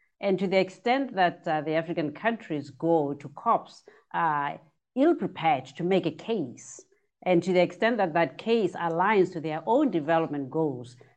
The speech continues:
then of course all will be lost. And, and I think as a citizen of Sub-Sahara, I hold my country, Botswana, responsible to be prepared when they go to the cops to argue my case, not the global case. They can be a member of that global consortium if you wish.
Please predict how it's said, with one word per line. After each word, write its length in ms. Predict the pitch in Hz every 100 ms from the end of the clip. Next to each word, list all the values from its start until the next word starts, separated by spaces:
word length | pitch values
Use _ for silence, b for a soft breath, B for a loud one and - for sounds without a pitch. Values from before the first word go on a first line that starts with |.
| b
then 180 | 185 208
of 160 | 170
course 300 | - 202 165
all 240 | - 202 190
will 140 | 151
be 140 | 147 139
lost. 300 | 143 - 165
And, 120 | 165
and 160 | 185 175
I 120 | 165
think 320 | - 233 220
as 340 | - 240 254 262
a 200 | 233 180
citizen 640 | - 262 247 156 143 147 - b -
of 160 | 175 -
Sub-Sahara, 720 | 202 - 147 151 170 151 143
I 160 | 190 190
hold 460 | 151 214 220 175
my 200 | 160 190
country, 380 | 185 170 139 151
Botswana, 380 | 147 156 147 135
responsible 560 | 135 - 143 123 120 123
to 100 | 147
be 120 | 165
prepared 500 | 156 139 - 240 175
when 160 | 147 139
they 100 | 135
go 180 | 147
to 120 | 147 147
the 160 | 135 131
cops 300 | 170 170 -
to 140 | 175 -
argue 340 | 165 165 165
my 220 | 147 165
case, 520 | - - 196 139 - - b b b
not 280 | 185 269 214
the 80 |
global 380 | 165 170 175 151
case. 420 | 123 165 135 123 -
They 100 | 156
can 220 | 156 147
be 280 | 202 240 165
a 40 |
member 340 | 151 170 175 156
of 160 | 147
that 240 | 147 151 139
global 320 | 147 143 135
consortium 720 | 135 127 - 220 208 143 131
if 140 | 135 147
you 60 |
wish. 340 | 131 139 131